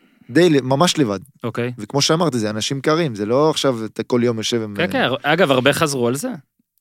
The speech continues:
Speaker 1: אז
Speaker 2: כאילו,
Speaker 1: זה,
Speaker 2: גם,
Speaker 1: אז
Speaker 2: אגב, גם יוסי בן, עזוב שהוא צעיר יותר, אבל יש גם הרבה שאתה
Speaker 1: אז מגיע, ואני בטוח שליוסי גם כל הזמן היו הצעות לחזור, אה, זה.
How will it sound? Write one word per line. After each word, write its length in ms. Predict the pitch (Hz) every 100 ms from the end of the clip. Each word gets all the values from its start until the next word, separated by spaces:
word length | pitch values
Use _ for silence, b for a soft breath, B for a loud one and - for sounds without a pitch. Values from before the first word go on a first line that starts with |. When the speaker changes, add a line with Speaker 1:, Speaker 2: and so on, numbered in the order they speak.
| - -
Speaker 1:
אז 80 |
Speaker 2:
כאילו, 180 | 110 127
Speaker 1:
זה, 60 | 117
Speaker 2:
גם, 80 | 135
Speaker 1:
אז 140 | 131 127
Speaker 2:
אגב, 240 | 175 190
גם 180 | 127 139
יוסי 200 | 147 -
בן, 160 | 139 143
עזוב 260 | 123 127
שהוא 140 | 123 131
צעיר 280 | - 190 254
יותר, 240 | 180 110
אבל 120 | 110
יש 100 | 131
גם 160 | 151 147
הרבה 400 | 151 175 180 180
שאתה 120 | -
Speaker 1:
אז 160 | 160 170
מגיע, 520 | 139 139 139 131 123
ואני 160 | 117 135
בטוח 240 | 151 196
שליוסי 420 | - 180 190 - 131
גם 160 | 117
כל 160 | 123 123
הזמן 240 | 113 110
היו 360 | 104 101 101 95
הצעות 360 | - 98 98
לחזור, 520 | 95 87 131 131 98 95
אה, 60 | 92 104
זה. 260 | 127 135